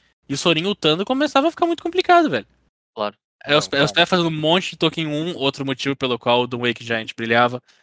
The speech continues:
Speaker 1: Então tu tinha que bater, tinha mais um Planeswalker que eu tô esquecendo que o Abzan usava. Vocês conseguem se lembrar? O outro
Speaker 2: Cara, eu vou pro-,
Speaker 1: Planeswalker.
Speaker 2: eu, eu vou procurar aqui, vai lá.
Speaker 1: Tá, por causa que, assim, ó,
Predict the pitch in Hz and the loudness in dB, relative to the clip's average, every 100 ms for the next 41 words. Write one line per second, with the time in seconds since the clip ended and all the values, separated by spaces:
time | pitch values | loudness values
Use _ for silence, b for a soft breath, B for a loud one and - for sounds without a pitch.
0 | _ 156 160 - 175 170 165 - 214 277 | _ -2 -2 2 4 4 4 0 0 -6
1 | - 220 185 180 190 180 - 175 277 - | -4 -2 2 2 0 -2 -2 2 0 0
2 | 311 277 190 208 - 160 160 175 - 165 | 0 0 4 4 4 -6 -4 -4 -4 -4
3 | 160 175 156 147 139 139 160 135 127 104 | -4 -4 -2 0 0 2 4 2 0 -4
4 | _ _ _ _ _ _ - 123 127 151 | _ _ _ _ _ _ -12 -12 -6 -4
5 | 175 - 131 123 143 170 _ _ _ _ | -4 -4 -6 2 2 2 _ _ _ _
6 | _ _ 123 120 139 123 127 135 135 143 | _ _ -4 0 2 4 2 2 0 0
7 | 165 143 165 170 147 123 110 98 _ 107 | 0 0 0 2 2 2 0 -14 _ -8
8 | 107 101 - _ _ _ _ _ _ 147 | -4 -4 -8 _ _ _ _ _ _ -4
9 | - 143 - 165 190 196 - 196 - 220 | -4 -6 -4 2 2 2 -2 -2 2 2